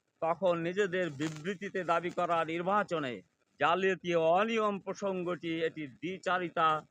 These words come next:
ও দ্বিমুখী আচরণের পর্যায়ে পড়েছে। এতে করে বিবৃতি দানকারী শিক্ষকগণের নৈতিক অবস্থান নিয়ে প্রশ্ন উঠতে পারে।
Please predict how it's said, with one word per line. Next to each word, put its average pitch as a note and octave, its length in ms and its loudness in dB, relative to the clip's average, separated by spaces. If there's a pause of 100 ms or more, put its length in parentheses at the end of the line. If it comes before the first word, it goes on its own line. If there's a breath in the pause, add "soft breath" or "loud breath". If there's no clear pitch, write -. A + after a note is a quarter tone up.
(220)
ও C#3+ 120 0
দ্বিমুখী F#3 640 -2
আচরণের D#3 680 0
পর্যায়ে D3 640 -2
পড়েছে। B2 560 -4 (520)
এতে F3+ 240 0
করে F#3 240 0
বিবৃতি G3 600 -4
দানকারী F#3+ 540 2
শিক্ষকগণের F3+ 800 -2
নৈতিক G3 460 -2
অবস্থান G3 520 2
নিয়ে F3+ 180 0
প্রশ্ন G#3+ 340 -6
উঠতে G3+ 280 -4
পারে। A2 260 -4